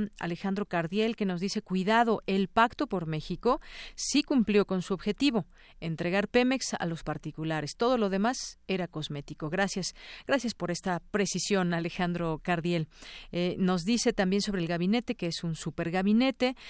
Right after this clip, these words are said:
Juanjo M también nos manda aquí información. Gracias. Juanjo, Paloma G. Guzmán, José Luis Sánchez también,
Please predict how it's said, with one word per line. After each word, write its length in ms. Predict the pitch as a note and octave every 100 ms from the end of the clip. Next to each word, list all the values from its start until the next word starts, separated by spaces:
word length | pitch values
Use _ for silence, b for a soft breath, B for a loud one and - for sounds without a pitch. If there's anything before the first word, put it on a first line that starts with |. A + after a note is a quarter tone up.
| B
Juanjo 480 | - G#3+ G#3+ - G3
M 320 | G#3 A3+ A3+
también 360 | G#3+ F3+ F3 F#3
nos 120 | E3
manda 320 | F3 E3+ E3+ -
aquí 420 | E3+ - F3+ F3
información. 840 | D#3+ E3 D#3 E3 - G#3 A3 A#3
Gracias. 440 | G3+ F3+ F#3+ G#3 F#3+
Juanjo, 340 | - F#3 F#3+ A3+
Paloma 400 | F3+ E3+ F3+ E3+
G. 140 | F3+
Guzmán, 560 | E3 D#3+ G3+ A3 B3 C4 B B -
José 240 | A3 A3+
Luis 180 | A3+ A#3
Sánchez 500 | A#3+ A#3 A#3 - A#3+ -
también, 500 | F#3+ F3+ G3+ G#3